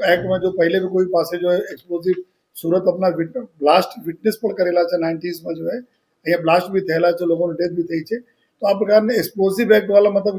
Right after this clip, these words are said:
જેના એના ટેવ હોય કે એક્સપ્લોઝિવ સાથે જો એ બહુ હેબિચ્યુઅલ હોય, તો આ પ્રકાર લોકો આવે છે. તો આ જ લોકો જો અમે કેટેગરી માનીએ છીએ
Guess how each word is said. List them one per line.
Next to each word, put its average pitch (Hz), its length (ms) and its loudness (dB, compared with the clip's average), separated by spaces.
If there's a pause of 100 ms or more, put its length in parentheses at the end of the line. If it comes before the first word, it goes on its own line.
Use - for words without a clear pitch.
જેના 196 260 4
એના 202 140 2
ટેવ 196 380 4 (160)
હોય 180 140 0 (400)
કે 185 40 -2 (100)
એક્સપ્લોઝિવ 175 400 -2 (100)
સાથે 160 200 -4 (100)
જો 175 60 0 (100)
એ 175 40 0 (680)
બહુ 180 200 0
હેબિચ્યુઅલ 170 500 0
હોય, 190 140 -2 (380)
તો 226 60 0
આ 214 240 4
પ્રકાર 202 240 6 (100)
લોકો 190 140 -2 (100)
આવે 175 220 4
છે. 233 80 -4 (100)
તો 269 40 -8 (200)
આ 226 100 6
જ 202 60 2 (120)
લોકો 202 220 4
જો 208 60 4
અમે 196 140 2 (100)
કેટેગરી 180 420 -2
માનીએ 180 320 -2
છીએ 226 140 -6